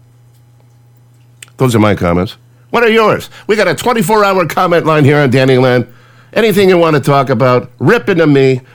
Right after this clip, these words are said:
rip into the news, rip into the dust puppet. Here's the number, five six one, three one eight, thirty seven oh two. That's five six one,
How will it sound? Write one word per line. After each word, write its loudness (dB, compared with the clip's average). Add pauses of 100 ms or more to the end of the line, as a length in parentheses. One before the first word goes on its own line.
rip 2
into 0
the 0
news, 0 (200)
rip 0
into -2
the 0
dust -2
puppet. -2 (340)
Here's 0
the 0
number, 0 (500)
five 0
six -6
one, -2 (340)
three -2
one 2
eight, -2 (920)
thirty 0
seven -2
oh 0
two. -2
That's -2
five 0
six -8
one, -4